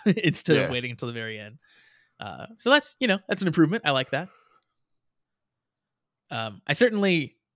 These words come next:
Speaker 1: yeah, I, I think in maybe a few years ago, yeah, it, she, I, I don't think Kudo would have ever become a writer. So I'm happy to,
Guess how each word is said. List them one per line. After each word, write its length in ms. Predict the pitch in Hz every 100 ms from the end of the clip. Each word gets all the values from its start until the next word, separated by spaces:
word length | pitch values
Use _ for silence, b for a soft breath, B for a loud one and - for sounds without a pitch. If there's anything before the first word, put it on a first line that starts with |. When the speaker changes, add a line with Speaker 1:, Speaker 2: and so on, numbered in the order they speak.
| -
Speaker 1:
yeah, 200 | 147 107
I, 140 | 139
I 120 | 143
think 280 | 151 196 175
in 420 | 165 147 139 131 - _ _ _ -
maybe 160 | 302
a 40 | 220
few 220 | - 220
years 320 | 185 156 139
ago, 300 | 139 127 117
yeah, 220 | 127 117
it, 280 | 113 147 151
she, 240 | - 180 170
I, 220 | 156 147 151
I 80 |
don't 140 | 151 147
think 160 | 147 -
Kudo 260 | 139 127
would 120 | 127
have 100 | 123
ever 300 | 135 127 120
become 540 | 120 120 131 117 117 110
a 80 | 113
writer. 360 | 104 104 - -
So 100 | -
I'm 80 | 120
happy 260 | 117 110
to, 100 | 104